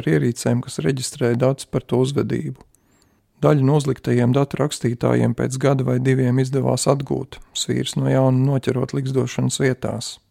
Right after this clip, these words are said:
Izrādījās, ka desmit mēnešus ilgo laika posmu starp ligzdošanas reizēm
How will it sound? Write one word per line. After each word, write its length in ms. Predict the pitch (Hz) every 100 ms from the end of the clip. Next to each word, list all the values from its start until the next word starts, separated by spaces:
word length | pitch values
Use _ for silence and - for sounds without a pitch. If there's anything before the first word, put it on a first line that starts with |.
| _ _ _ _ _
Izrādījās, 640 | 175 160 147 123 123 123
ka 80 | -
desmit 400 | 127 147 - -
mēnešus 480 | 127 143 147 - - 131
ilgo 240 | 151 135
laika 320 | 127 135 147
posmu 400 | - 127 147 -
starp 320 | - - 123 139
ligzdošanas 680 | 147 131 135 120 127 123 147
reizēm 520 | 156 175 135 117